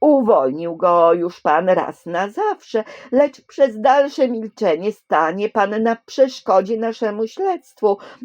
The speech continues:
a jestem zupełnie pewny, że to nie może być pańskim zamiarem". "Och, sam nie wiem", mruknął stary Szkot.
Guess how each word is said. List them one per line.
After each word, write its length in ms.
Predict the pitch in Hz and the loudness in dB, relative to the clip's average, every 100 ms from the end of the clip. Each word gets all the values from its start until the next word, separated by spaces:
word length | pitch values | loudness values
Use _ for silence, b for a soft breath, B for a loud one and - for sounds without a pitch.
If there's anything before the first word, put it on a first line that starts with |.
| - | -2
a 100 | 247 | 0
jestem 480 | 285 277 294 285 277 | 0 0 2 2 0
zupełnie 880 | 220 285 247 285 285 294 294 294 381 | -2 -2 0 4 4 4 -4 -6 -8
pewny, 680 | - 151 147 156 160 170 | -4 0 -2 -2 -8 -8
że 160 | 190 135 | -6 -6
to 180 | - 135 | -4 -4
nie 180 | 151 196 | -4 -2
może 480 | 247 294 160 147 | -2 0 -2 -4
być 300 | 127 98 _ _ b _ | -8 -14 _ _ b _
pańskim 640 | - 143 110 - - 147 147 | -2 -2 -4 -12 -14 -12 -6
zamiarem". 840 | 147 127 127 90 73 - 90 220 _ _ _ _ _ _ _ _ _ _ | -6 -6 -8 -10 -12 -14 -16 -18 _ _ _ _ _ _ _ _ _ _
"Och, 280 | 143 - _ b b b b _ | -8 -8 _ b b b b _
sam 600 | _ - 233 147 139 165 | _ -2 0 0 -4 -10
nie 240 | 180 131 | -6 -6
wiem", 300 | - - 220 226 _ _ _ _ _ _ _ _ _ | -8 -12 -12 -14 _ _ _ _ _ _ _ _ _
mruknął 640 | 190 196 208 196 170 139 - | -2 2 2 0 -8 -8 -8
stary 380 | - 143 127 | -2 -2 -2
Szkot. 500 | 180 - 175 165 _ | -8 -10 -8 -8 _